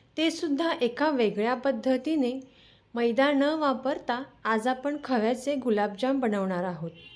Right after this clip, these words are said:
तर या एका ट्रिकने तुम्ही खव्याचे गुलाबजाम अतिशय अप्रतिम चवीचे बनवू शकता. तर व्हिडिओ अगदी शेवटपर्यंत नक्की पहा.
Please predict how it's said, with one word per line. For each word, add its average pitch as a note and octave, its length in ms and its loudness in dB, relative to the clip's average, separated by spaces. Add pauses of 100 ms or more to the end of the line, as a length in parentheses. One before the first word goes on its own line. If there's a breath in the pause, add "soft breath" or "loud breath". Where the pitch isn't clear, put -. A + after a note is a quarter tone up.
(640 loud breath)
तर D#4+ 80 4
या E4 180 4 (100)
एका D#4 220 0
ट्रिकने D4 520 0
तुम्ही D4 420 2 (140)
खव्याचे B3+ 500 0
गुलाबजाम A#3+ 720 2
अतिशय D#4+ 720 0
अप्रतिम D4 560 0
चवीचे C4+ 540 0
बनवू A3+ 380 2
शकता. G3 440 -10 (840 soft breath)
तर E4 140 0
व्हिडिओ C#4+ 420 4
अगदी A#3 440 0
शेवटपर्यंत C4+ 880 0
नक्की A3 340 -6
पहा. F#3 340 -6